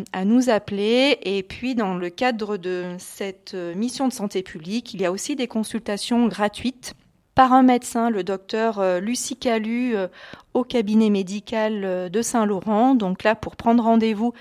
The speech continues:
et bénéficier d'une consultation, voilà, spécialisée, euh, vous pouvez directement appeler le secrétariat, euh, du cabinet médical de Saint-Laurent au zéro quatre soixante-quinze quarante-huit soixante-cinq soixante-quinze.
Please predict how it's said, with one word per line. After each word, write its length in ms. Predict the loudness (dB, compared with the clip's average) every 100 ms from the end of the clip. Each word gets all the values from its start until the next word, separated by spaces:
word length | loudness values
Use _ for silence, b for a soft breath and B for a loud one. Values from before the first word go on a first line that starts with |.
| B B B _
et 100 | -2
bénéficier 800 | 4 6 6 2 -4 -8 -4 -4
d'une 180 | -2 -4
consultation, 1000 | -2 -6 -6 -8 -6 -6 -6 -2 0 0
voilà, 320 | 0 0 0
spécialisée, 920 | -4 -8 -8 -6 -6 -6 -8 -6 -8 B B B B B -4
euh, 140 | -2
vous 160 | -2 -6
pouvez 360 | -6 -2 0
directement 600 | 0 -2 -4 -4 -2 0
appeler 260 | 0 0 -2
le 140 | 0
secrétariat, 1120 | -4 -6 -6 -4 -8 -4 -6 -6 -6 -4 -2
euh, 160 | -2 -4
du 160 | -10 -8
cabinet 440 | -4 -4 -2 0
médical 460 | -2 -4 -8 -6 -4
de 80 | -6
Saint-Laurent 680 | -4 -2 -2 -2 0 0 B B B B -4
au 100 | -2
zéro 320 | 2 4 2
quatre 300 | 2 -2 -2
soixante-quinze 880 | -4 -4 -2 -4 -2 0 0 -2 -4
quarante-huit 560 | -2 0 2 0 -4 -6
soixante-cinq 960 | -4 -2 -2 0 -2 -2 0 0 0 -6
soixante-quinze. 960 | -4 -4 0 0 0 -4 -2 -4 -6